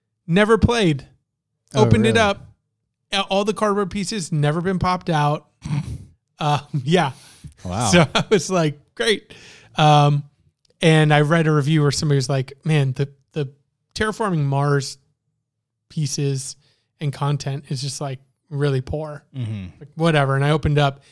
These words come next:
Speaker 1: and it's really bad.
Speaker 2: <laughs>
Speaker 1: It looks like a child, uh, took a crack
Speaker 2: Yeah.
Speaker 1: at designing it. But again, I,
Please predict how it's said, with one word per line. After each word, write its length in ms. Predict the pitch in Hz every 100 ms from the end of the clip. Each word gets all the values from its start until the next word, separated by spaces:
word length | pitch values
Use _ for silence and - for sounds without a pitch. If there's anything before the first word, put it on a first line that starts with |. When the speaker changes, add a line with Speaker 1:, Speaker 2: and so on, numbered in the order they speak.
| _ _ 160
Speaker 1:
and 80 |
it's 160 | 185 -
really 260 | 147 143 131
bad. 300 | 135 143 143 107
Speaker 2:
<laughs> 160 | - -
Speaker 1:
It 200 | 202 220
looks 320 | 185 180 -
like 320 | 165 151 143 160
a 100 | 170 135
child, 800 | 131 170 151 139 135 135 - - - - - - _ _ -
uh, 300 | 147 139 139 139 -
took 160 | 175 151
a 60 |
crack 480 | 143 156 139 135 - _ -
Speaker 2:
Yeah. 460 | 120 98 90 80 90
Speaker 1:
at 120 | 151 143
designing 500 | 139 143 135 135 131
it. 180 | 143 _ _ _ -
But 120 | 226
again, 420 | 220 247 156 160 -
I, 220 | 170 156